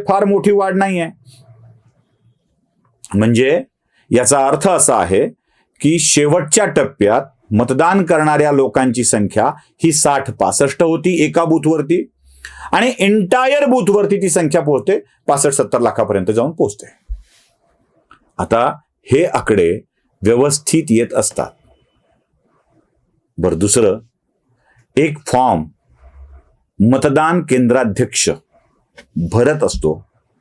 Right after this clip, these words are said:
मतपेटी सील करताना आणि त्या फॉर्मवर आकडे लिहिलेले असतात, ज्या आकड्यांवरती मतदान प्रतिनिधीच्या सह्या असतात. तो कागद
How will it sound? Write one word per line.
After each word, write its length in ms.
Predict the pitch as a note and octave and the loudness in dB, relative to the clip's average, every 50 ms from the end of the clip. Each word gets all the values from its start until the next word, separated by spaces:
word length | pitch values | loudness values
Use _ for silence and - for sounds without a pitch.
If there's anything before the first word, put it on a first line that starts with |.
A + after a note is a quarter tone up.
| _ _ - - _ _ _ _ _ _ _ _ _ _ - | _ _ -20 -20 _ _ _ _ _ _ _ _ _ _ -4
मतपेटी 560 | F#2+ F#2+ - A2+ - - G#2 G2+ - G#2 A2 G2+ | -2 0 0 -2 0 0 -2 0 0 -2 -2 0
सील 420 | - - - - A#2+ A#2+ A#2 G#2 | 0 0 2 2 2 2 2 0
करताना 460 | - G#2 F2+ E2 - D2+ D2 D2 D2+ D#2+ - _ _ _ _ _ _ _ _ _ _ _ _ _ _ _ _ _ _ _ _ _ _ _ _ _ - | 0 0 0 0 -2 -4 -6 -6 -6 -8 -10 _ _ _ _ _ _ _ _ _ _ _ _ _ _ _ _ _ _ _ _ _ _ _ _ _ -4
आणि 180 | - A2+ C3 B2+ B2+ - | -2 0 0 0 -2 -2
त्या 280 | - D3 D#3 E3 F3+ E3+ D#3+ - | -2 0 0 0 0 -2 -2 -2
फॉर्मवर 500 | C3 A#2+ A2+ G#2+ G2+ F#2+ E2+ E2 D#2+ D#2+ - _ _ _ _ _ _ _ _ _ _ _ _ _ _ _ _ _ _ _ _ _ _ - | 0 0 2 2 2 2 2 2 0 0 -4 _ _ _ _ _ _ _ _ _ _ _ _ _ _ _ _ _ _ _ _ _ _ -4
आकडे 300 | B2 C#3 - E3 E3 F#3 | -4 -2 0 2 2 2
लिहिलेले 400 | F#3 D#3+ C#3+ C3+ B2+ A#2+ G#2+ G#2+ | 2 2 2 2 2 2 2 2
असतात, 340 | F#2+ E2 - - - E2 E2+ - _ _ _ _ _ _ _ _ _ - | 2 0 -2 -2 -4 -4 -4 -4 _ _ _ _ _ _ _ _ _ -6
ज्या 240 | F#2 F#2 - D3+ D#3+ F3+ - - | -4 0 0 2 2 0 -2 -4
आकड्यांवरती 840 | - - - D3 D3 D#3+ E3+ E3+ D3+ B2 A2+ F#2+ - - E2 E2+ G#2+ - _ _ _ _ _ _ _ _ _ _ _ _ _ _ _ - | -6 -4 -2 0 0 2 2 2 2 2 2 0 -2 -4 -6 -6 -6 -10 _ _ _ _ _ _ _ _ _ _ _ _ _ _ _ 0
मतदान 600 | B2+ C3+ D#3 D#3+ - F3+ E3 F#3 F#3 G3+ G#3+ G#3 | 0 2 2 2 2 2 2 2 2 2 0 -2
प्रतिनिधीच्या 760 | - - E3 D#3 D3+ E3+ F#3 F#3+ E3 D3 F#3+ F3+ F3+ G#3 G3 F#3+ | -2 0 -2 -2 0 0 0 0 2 2 2 2 0 0 0 0
सह्या 300 | - F3+ D#3 D3 D3+ C#3 | 0 0 0 2 2 2
असतात. 400 | A#2 G2+ - - - F2 F2 F2+ - _ _ _ _ _ _ _ _ _ _ _ _ _ - - - - - - - - _ _ _ - | 0 0 -2 -2 -2 -2 -2 -2 -6 _ _ _ _ _ _ _ _ _ _ _ _ _ -20 -20 -20 -20 -20 -20 -20 -20 _ _ _ 0
तो 160 | F#3+ A3 A3+ - | 0 0 0 0
कागद 420 | - D#3 C3 A2+ F#2+ F#2 G2+ A#2 | 0 0 0 2 2 2 0 0